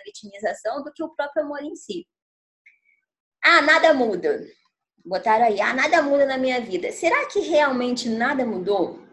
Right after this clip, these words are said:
Então, eu botei aqui, ó, em relação a, a esse livro, da comunicação não violenta,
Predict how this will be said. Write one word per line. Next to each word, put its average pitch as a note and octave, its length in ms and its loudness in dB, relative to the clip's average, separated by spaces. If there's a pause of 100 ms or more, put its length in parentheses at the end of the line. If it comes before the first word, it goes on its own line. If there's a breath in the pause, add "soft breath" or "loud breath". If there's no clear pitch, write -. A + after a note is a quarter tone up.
(960)
Então, C4+ 540 0
eu B3+ 160 6
botei C4 360 2
aqui, D4 360 -2
ó, G3 180 6 (120)
em A3 100 -6
relação A3 480 -2
a, G#3 60 0
a G#3 220 -4
esse G3+ 340 -8
livro, A3+ 480 -4
da F#3 140 -4
comunicação G3 580 -6
não G3 140 -10
violenta, A3 540 -4